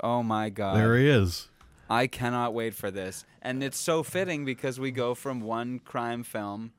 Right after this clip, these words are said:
Speaker 1: to another noir crime film.
Speaker 2: Hell yeah. Oh, man, we gotta,
Speaker 1: Wow.
Speaker 2: as, as a bonus, we gotta find the acceptance speech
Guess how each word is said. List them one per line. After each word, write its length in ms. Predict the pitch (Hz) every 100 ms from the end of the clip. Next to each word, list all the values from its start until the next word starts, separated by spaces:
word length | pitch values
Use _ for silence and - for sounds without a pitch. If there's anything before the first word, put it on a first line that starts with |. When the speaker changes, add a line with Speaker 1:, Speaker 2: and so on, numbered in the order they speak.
| _ _
Speaker 1:
to 160 | - 120
another 500 | 113 107 113 110 104 _ _ _ _ _ _ - - -
noir 420 | 123 117 117 120
crime 320 | 131 139 175
film. 360 | - 95 90 104 _ _ -
Speaker 2:
Hell 440 | - 120 139 127
yeah. 480 | 113 120 143 107 107 -
Oh, 120 | 104
man, 180 | 117 104
we 100 | 101
gotta, 260 | 113 110
Speaker 1:
Wow. 140 | 98 92
Speaker 2:
as, 100 | 113
as 160 | 127 107
a 60 |
bonus, 440 | 90 110 127 107 -
we 60 |
gotta 140 | 101 98
find 360 | - 101 95
the 80 | 98
acceptance 560 | 95 - 117 - 104 -
speech 600 | - 76 - - -